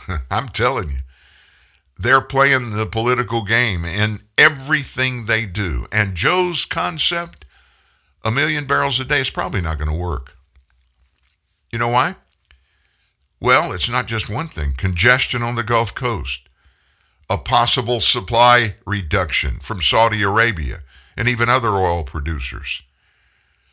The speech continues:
The fact that a hundred million barrels over the next six months isn't enough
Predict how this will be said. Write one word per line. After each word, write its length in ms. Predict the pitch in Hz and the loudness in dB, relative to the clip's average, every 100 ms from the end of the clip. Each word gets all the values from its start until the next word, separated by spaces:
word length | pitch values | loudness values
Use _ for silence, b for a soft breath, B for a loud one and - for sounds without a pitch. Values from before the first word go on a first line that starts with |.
| _ | _
The 80 | 98 | -4
fact 320 | - 156 - | 4 4 4
that 120 | 117 | 0
a 100 | 110 | 0
hundred 300 | 110 160 139 | 0 0 -2
million 360 | 117 143 131 113 | -4 -4 -2 -2
barrels 340 | 131 135 123 | 2 2 0
over 140 | 120 113 | -2 -4
the 100 | 117 | -2
next 240 | 117 - | -2 0
six 300 | 127 107 - | 0 -2 -2
months 360 | 113 120 - - b b b | -2 -2 -2 -6 b b b
isn't 400 | - 180 208 185 | 0 2 2 2
enough 520 | 143 107 87 64 - | 0 -2 -4 -6 -12